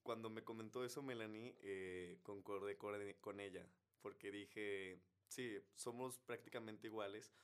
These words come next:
obviamente no en todos los aspectos, obviamente hay cosas de que a ella le gustan mucho y a mí me desagradan, pero siempre trato de involucrarme,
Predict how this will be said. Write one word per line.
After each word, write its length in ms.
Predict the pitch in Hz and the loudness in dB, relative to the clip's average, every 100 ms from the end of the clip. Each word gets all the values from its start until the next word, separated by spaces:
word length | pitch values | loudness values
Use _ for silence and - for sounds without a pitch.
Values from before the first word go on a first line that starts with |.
| - - | -10 -2
obviamente 540 | 113 123 120 113 120 | 2 2 0 0 0
no 100 | 113 | 0
en 80 | 110 | 0
todos 140 | 113 | 0
los 100 | 107 | 0
aspectos, 600 | 104 - 101 98 107 117 117 | -2 -2 -2 -2 -4 -4 -2
obviamente 440 | 107 104 101 107 | -2 -2 -2 0
hay 80 | 104 | 0
cosas 320 | 104 101 104 | -2 0 0
de 120 | 101 | 0
que 320 | - 101 90 - - _ _ _ _ - | -2 -2 -2 -6 -20 _ _ _ _ -6
a 120 | 104 | -2
ella 140 | 104 110 | 0 2
le 80 | 110 | 0
gustan 320 | 107 104 110 | -4 -6 -4
mucho 560 | 110 110 - 113 117 - | -2 -4 -2 -2 -2 -8
y 80 | 110 | -6
a 60 | 101 | -4
mí 140 | 104 | -4
me 140 | 104 | -4
desagradan, 580 | 98 101 107 101 104 107 107 | -4 -2 0 0 0 -2 -2
pero 460 | 120 117 113 131 - - _ - | 0 2 2 0 -4 -20 _ -12
siempre 400 | - 113 107 117 | -4 -4 0 0
trato 300 | 113 107 117 | 0 0 0
de 80 | 113 | 0
involucrarme, 880 | 98 101 101 110 107 104 107 107 | 0 0 0 2 2 0 -4 -8